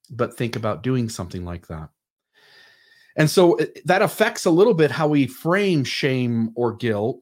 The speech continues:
because every person is legitimately coming to the moment they're in. And whether you believe in limited free will or free will, maybe you believe in complete free will, but there are very solid arguments out there that,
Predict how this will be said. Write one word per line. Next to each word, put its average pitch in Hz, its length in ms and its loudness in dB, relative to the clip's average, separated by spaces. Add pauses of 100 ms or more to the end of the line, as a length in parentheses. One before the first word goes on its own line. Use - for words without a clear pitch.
because 127 440 -6
every 156 340 0
person 147 480 -2
is 127 160 -2
legitimately 131 800 -2
coming 135 460 -4
to 131 100 -8
the 120 180 -4
moment 120 540 -2
they're 113 220 -4
in. 107 420 -4 (640)
And 139 440 0
whether 180 240 0
you 151 160 0
believe 139 640 -2
in 120 340 -4
limited 135 400 -2
free 127 220 -6
will 117 440 -2
or 113 160 -2
free 117 260 -6
will, 117 540 -2 (640)
maybe 139 280 0
you 123 80 0
believe 107 240 -4
in 101 140 -8
complete 110 400 -8
free 104 160 -6
will, 82 260 -10 (540)
but - 180 -6
there 143 140 2
are 135 220 0 (100)
very 180 260 0
solid 135 300 -2
arguments 131 500 -2
out 107 240 -6
there 104 280 -4
that, 113 280 -6